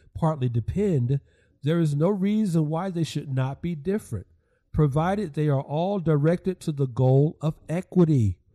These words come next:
Now, as God's law, which we call moral, essentially bears witness to the natural law and to conscience which our Lord has imprinted on the hearts of all men,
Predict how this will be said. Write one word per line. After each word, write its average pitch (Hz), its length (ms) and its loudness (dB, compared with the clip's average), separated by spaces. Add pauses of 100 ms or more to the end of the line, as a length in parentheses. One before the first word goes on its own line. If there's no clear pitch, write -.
(420)
Now, 147 180 0
as 139 140 2
God's 156 400 -2
law, 151 600 0 (340)
which 147 240 -4
we 151 120 0
call 147 340 0
moral, 131 680 2 (260)
essentially 170 480 -4
bears 147 340 0
witness 147 380 -2
to 147 100 -2
the 123 120 0
natural 143 480 -2
law 120 460 2
and 127 140 -10
to 139 100 -6
conscience 143 640 -6 (300)
which 143 200 0
our 131 120 4
Lord 139 280 4
has 135 300 -2
imprinted 180 640 -2
on 139 160 -4
the 123 140 -2
hearts 147 400 -2
of 123 120 0
all 123 240 2
men, 143 460 -2